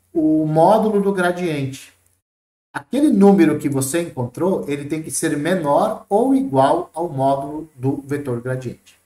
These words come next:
pra o seu resultado ter chance de dar certo. Se aquele valor da derivada direcional que você encontrou for maior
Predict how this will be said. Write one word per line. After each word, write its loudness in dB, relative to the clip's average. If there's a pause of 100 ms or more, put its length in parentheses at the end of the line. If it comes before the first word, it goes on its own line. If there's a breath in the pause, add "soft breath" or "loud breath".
pra -2
o -8
seu 2
resultado -4 (460)
ter 2
chance -4
de -4
dar -2
certo. -8 (540)
Se -6
aquele 0
valor 4
da 2
derivada 0
direcional -4
que -14
você -8
encontrou -8
for 0
maior 2